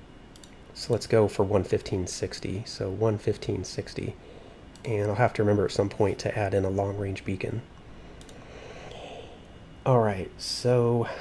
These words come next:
let's see, what else can we do? I guess one thing we could do, could use our G P S V T O L M F D and target the base this way so we can have long-range information.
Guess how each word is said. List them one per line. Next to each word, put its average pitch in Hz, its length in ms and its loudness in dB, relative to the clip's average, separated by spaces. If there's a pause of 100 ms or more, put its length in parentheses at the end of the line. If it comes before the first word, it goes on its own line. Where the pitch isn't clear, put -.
(120)
let's 131 140 0
see, 95 500 -4
what 120 100 -2
else 104 240 -4
can - 160 -6
we 95 60 -6
do? 98 320 -4 (500)
I 123 60 -6
guess 160 200 2
one 143 140 8
thing 113 160 4
we 92 100 0
could 151 320 0
do, 95 360 -2 (420)
could 117 100 -4
use 117 140 2
our 101 100 6
G 107 200 0
P 110 200 0
S 98 260 0
V 110 240 -2
T 107 200 0
O 101 120 4
L 101 160 6
M 98 100 2
F 98 220 -4
D 95 400 0 (420)
and 98 240 -2
target 110 520 2 (960)
the 110 120 0
base 104 320 0
this 110 320 2
way 101 320 0 (220)
so - 160 -6
we 101 80 0
can 104 120 -2
have 98 360 0 (160)
long-range 104 520 2
information. 101 680 -2